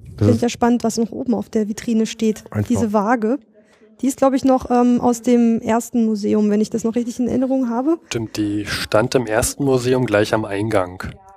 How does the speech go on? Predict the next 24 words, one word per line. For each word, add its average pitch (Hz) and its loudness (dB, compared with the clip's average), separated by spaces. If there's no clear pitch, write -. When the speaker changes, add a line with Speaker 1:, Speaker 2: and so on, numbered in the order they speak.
Speaker 2:
Oder 233 2
zumindest 233 -2
so 240 4
eine. 214 2
Ich 220 -4
meine, 226 0
das 220 -2
da - -4
auf - -6
dem 233 2
Bild 247 0
sieht 240 -4
ein 226 2
ganz 226 2
bisschen 240 0
anders 226 0
aus. 269 -2
Aber 226 0
es 214 0
ist 226 -2
so 220 -6
gegen, 240 0
das - -6
Gegengewicht 226 0